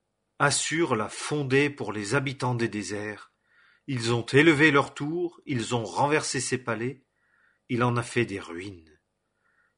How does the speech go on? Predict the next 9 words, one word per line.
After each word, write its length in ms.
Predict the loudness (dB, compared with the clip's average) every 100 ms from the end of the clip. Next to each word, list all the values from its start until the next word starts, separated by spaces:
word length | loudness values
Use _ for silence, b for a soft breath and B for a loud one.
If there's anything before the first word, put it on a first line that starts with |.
| _ _
Hurlez, 560 | 4 8 8 10 8 6
navires 420 | 4 2 4 2
de 120 | 2
Tarsis, 720 | -2 -2 -4 -8 -8 -10 -14 _ _ _ _ _ _ 0
car 240 | 2 4
votre 340 | 4 2 2 -6
forteresse 1040 | -2 -2 -2 -2 0 -2 -4 -10 -12 -18 _ _ -6
est 240 | -6 -4 -6
détruite. 760 | -6 -6 -12 -16 _ -20